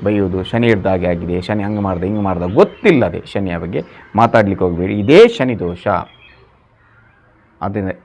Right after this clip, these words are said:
ಸಣ್ಣ ಪರಿಹಾರವನ್ನು ಮಾಡಿ ಬದುಕಿನಲ್ಲಿ ಬದಲಾವಣೆಯನ್ನು ತರೋಣ ಅಂತ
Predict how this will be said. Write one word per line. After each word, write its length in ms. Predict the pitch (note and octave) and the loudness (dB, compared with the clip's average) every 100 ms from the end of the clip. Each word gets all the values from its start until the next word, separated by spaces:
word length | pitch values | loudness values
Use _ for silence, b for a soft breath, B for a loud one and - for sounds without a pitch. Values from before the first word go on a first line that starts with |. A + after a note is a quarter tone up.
| - - - | -20 -20 -6
ಸಣ್ಣ 320 | D#3 A3+ C#4+ C4+ | -2 2 4 4
ಪರಿಹಾರವನ್ನು 640 | E3 C#3 B2+ G#2+ F#2+ F2 F2 | 4 2 0 0 -2 -4 -4
ಮಾಡಿ 360 | G2 F#2+ - - _ | -4 -4 -6 -12 _
ಬದುಕಿನಲ್ಲಿ 420 | G#2 A2 F#2+ F#2 | -8 -6 -6 -6
ಬದಲಾವಣೆಯನ್ನು 880 | F2+ F#2 G2+ F2+ E2+ F2 D#3 - - - _ _ _ _ | -4 -2 0 0 -2 -4 -8 -10 -18 -20 _ _ _ _
ತರೋಣ 280 | G2+ G2+ F#2+ | 0 2 0
ಅಂತ 260 | F2+ F2 | -2 -4